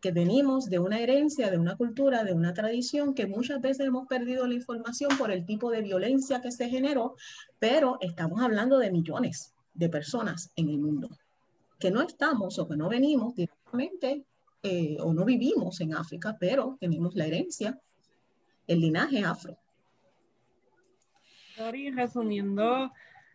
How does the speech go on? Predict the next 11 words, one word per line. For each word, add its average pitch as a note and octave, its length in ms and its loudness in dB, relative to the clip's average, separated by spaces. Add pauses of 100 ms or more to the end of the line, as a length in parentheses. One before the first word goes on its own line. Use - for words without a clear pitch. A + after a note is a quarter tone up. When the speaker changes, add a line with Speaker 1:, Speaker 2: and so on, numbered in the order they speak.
(140)
Speaker 2:
¿verdad? A#3 580 4
Este, G3+ 540 0
dando G3 380 2
el A#3+ 160 2
curso A#3 600 0
en A3 140 2
la A3 80 4
universidad, G#3+ 720 2
¿me A3 160 -2
podías G3 320 -2
comentar A3 540 2